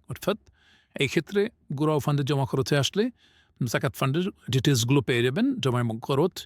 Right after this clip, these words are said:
আর de apni shadron ফান্ডে যান, সেক্ষেত্রে shadron funder আন্ডারে যেই shokol ফান্ডগুলো আছে, she shokol funder shokol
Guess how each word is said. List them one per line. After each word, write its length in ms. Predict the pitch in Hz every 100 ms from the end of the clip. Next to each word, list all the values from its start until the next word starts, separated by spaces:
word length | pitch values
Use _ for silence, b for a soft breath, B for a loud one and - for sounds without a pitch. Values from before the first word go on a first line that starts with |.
| b b b b b b -
আর 100 | 123 101 90
de 140 | 143 131
apni 180 | 110 170 214 - _ -
shadron 260 | 139 139 113
ফান্ডে 160 | 143 143
যান, 100 | 220 254 -
সেক্ষেত্রে 280 | 127 107 135 135
shadron 260 | 139 135 131 _ b b b -
funder 240 | 120 131 123
আন্ডারে 260 | 127 143 185
যেই 160 | 143 127 -
shokol 220 | 120 135 127 _
ফান্ডগুলো 340 | 139 123 127 123
আছে, 160 | 127 143 -
she 100 | - 151
shokol 180 | 143 143 -
funder 260 | 139 202 -
shokol 220 | 143 -